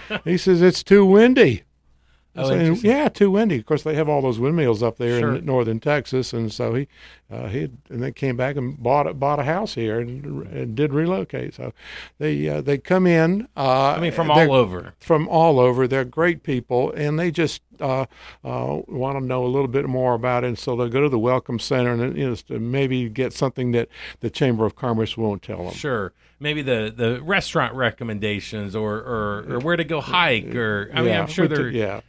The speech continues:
Speaker 1: what to do, right?
Speaker 2: What to do, and, and it's, it's tough on a rainy day, but,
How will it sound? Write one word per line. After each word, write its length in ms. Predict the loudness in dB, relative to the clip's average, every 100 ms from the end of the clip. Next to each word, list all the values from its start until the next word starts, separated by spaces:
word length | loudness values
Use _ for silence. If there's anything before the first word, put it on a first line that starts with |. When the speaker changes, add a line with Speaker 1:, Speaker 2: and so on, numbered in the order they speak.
| _
Speaker 1:
what 300 | -6 -2 0
to 80 | -2
do, 220 | -2 -2 -2
right? 380 | -2 -2 -6 -16 -4
Speaker 2:
What 240 | 0 0
to 60 | -2
do, 240 | 2 4
and, 320 | 6 2 -2 -2
and 220 | -2 -2
it's, 180 | -4 -6
it's 300 | -4 -4 0
tough 240 | 0 2
on 100 | 2
a 40 | 2
rainy 280 | 0 0 0
day, 200 | 2 0
but, 160 | -2